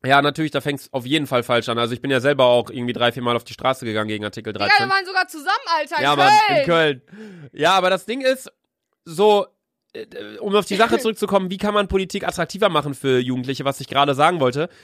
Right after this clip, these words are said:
Speaker 1: Ich glaube, äh, für einen selbst ist das Thema Politik erst ab dem Zeitpunkt interessant, wo es einen selbst affected.
Speaker 2: Ja.
Speaker 1: Wo es einen,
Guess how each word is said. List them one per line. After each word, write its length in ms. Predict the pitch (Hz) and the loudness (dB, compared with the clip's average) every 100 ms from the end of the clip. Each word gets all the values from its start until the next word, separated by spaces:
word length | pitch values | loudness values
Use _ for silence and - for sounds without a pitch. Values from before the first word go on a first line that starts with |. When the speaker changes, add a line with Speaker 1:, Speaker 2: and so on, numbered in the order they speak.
| _ _ - | _ _ -12
Speaker 1:
Ich 180 | 160 | -12
glaube, 560 | - 165 220 240 254 262 _ _ _ _ _ _ _ _ _ _ | 0 4 4 4 2 0 _ _ _ _ _ _ _ _ _ _
äh, 140 | - 143 | -18 -18
für 380 | - - 202 | -16 0 2
einen 300 | 160 190 196 | 4 2 2
selbst 640 | 143 131 165 247 294 - - | -2 0 4 4 2 -10 -8
ist 220 | 196 196 | -6 -4
das 160 | 196 185 | -4 -4
Thema 320 | - 220 226 | -6 -2 -2
Politik 640 | 185 180 170 - - 233 - _ _ | -2 -6 -6 -6 -6 -8 -14 _ _
erst 460 | 156 185 277 - _ _ _ _ _ - | 0 2 2 -2 _ _ _ _ _ -2
ab 220 | 254 - | -2 0
dem 160 | 269 | -6
Zeitpunkt 480 | 254 214 240 247 240 | -2 2 2 0 -4
interessant, 640 | 202 - 196 - 190 247 170 | -6 -6 -6 0 0 0 -2
wo 120 | 190 | -2
es 100 | - | -2
einen 400 | - 175 175 160 | -2 0 0 -2
selbst 560 | 135 151 208 254 - - | 0 4 4 2 -6 -8
affected. 560 | 160 185 180 226 196 | -2 -2 -2 -4 -6
Speaker 2:
Ja. 200 | 220 220 - - | -6 -8 -10 -2
Speaker 1:
Wo 120 | 160 | -2
es 80 | 160 | -2
einen, 400 | - 175 170 | -2 0 0